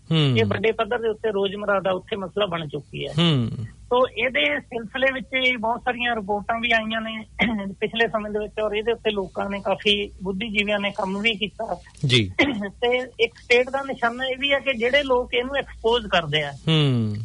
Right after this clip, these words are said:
Speaker 2: ਉਹਨਾਂ ਨੂੰ ਵੀ ਨਾਲ ਦੀ ਨਾਲ ਹੈ ਜਿਹੜੀ ਝੂਠੇ ਕੇਸਾਂ ਦੇ ਵਿੱਚ ਉਲਝਾ ਕੇ ਜਿਹੜਾ ਜੇਲ੍ਹਾਂ ਦੇ ਵਿੱਚ ਭੇਜਿਆ ਜਾਵੇ, ਜਿਹਦੀਆਂ ਦੋ ਐਗਜ਼ਾਮਪਲ ਸੰਖੇਪ ਦੇ ਵਿੱਚ ਆਪਾਂ, ਅਹ, ਗੱਲ ਕਰਨਾ ਚਾਹਾਂਗੇ।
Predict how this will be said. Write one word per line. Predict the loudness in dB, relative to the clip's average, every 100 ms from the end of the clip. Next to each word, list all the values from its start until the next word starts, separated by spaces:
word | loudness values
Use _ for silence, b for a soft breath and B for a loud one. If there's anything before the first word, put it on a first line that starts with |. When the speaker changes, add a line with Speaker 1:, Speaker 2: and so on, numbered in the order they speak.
| 0
Speaker 2:
ਉਹਨਾਂ | 2 4 2
ਨੂੰ | 2
ਵੀ | 0
ਨਾਲ | 4 2 2
ਦੀ | 0
ਨਾਲ | 2 4
ਹੈ | 4
ਜਿਹੜੀ | 4 0
ਝੂਠੇ | 0 -6 -2 0
ਕੇਸਾਂ | 0 0 0
ਦੇ | -2
ਵਿੱਚ | -2 0 0 0
ਉਲਝਾ | 0 2 2
ਕੇ | 2 -2
ਜਿਹੜਾ | -2 -2
ਜੇਲ੍ਹਾਂ | -2 -2 -4
ਦੇ | -4
ਵਿੱਚ | -6 -4
ਭੇਜਿਆ | -4 -2 -2
ਜਾਵੇ, | 0 0
ਜਿਹਦੀਆਂ | 0 0 -2
ਦੋ | -2 0 0 0 -6 -12 -10
ਐਗਜ਼ਾਮਪਲ | -2 -2 0 -4
ਸੰਖੇਪ | -4 -4 0 -2
ਦੇ | 0 -2
ਵਿੱਚ | -2
ਆਪਾਂ, | -6 -4 -4 -4 -10
ਅਹ, | -18 -20 -8 -4 -2 0
ਗੱਲ | -2 0
ਕਰਨਾ | -2 -2 -4
ਚਾਹਾਂਗੇ। | -6 -4 -4